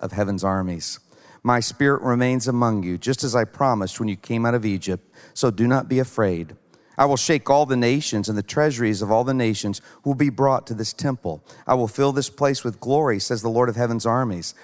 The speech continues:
"The silver is mine and the gold is mine," says the Lord of heaven's armies.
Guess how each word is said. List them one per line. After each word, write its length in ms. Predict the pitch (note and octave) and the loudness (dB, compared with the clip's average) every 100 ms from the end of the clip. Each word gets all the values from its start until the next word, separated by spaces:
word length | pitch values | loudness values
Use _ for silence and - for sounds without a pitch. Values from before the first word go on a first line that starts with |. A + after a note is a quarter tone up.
| - - | -18 -8
"The 80 | |
silver 460 | A2 - E3 D#3+ D3+ | -4 2 4 4 2
is 160 | D3+ A#2+ | 0 2
mine 300 | B2+ C#3 C#3+ | 2 2 0
and 80 | |
the 60 | C3+ | -2
gold 360 | A2+ C3+ D#3 B2 | 2 4 4 0
is 140 | G2 | -2
mine," 280 | G#2+ G2+ F#2 E3+ - | 0 0 -4 -10 -4
says 240 | D3+ B2+ | -2 0
the 60 | B2+ | 2
Lord 200 | B2 A#2+ | 2 2
of 80 | |
heaven's 320 | A#2 A#2 G#2+ A2+ | 2 0 0 0
armies. 480 | A2 A#2 B2+ C3 | 2 2 -2 -6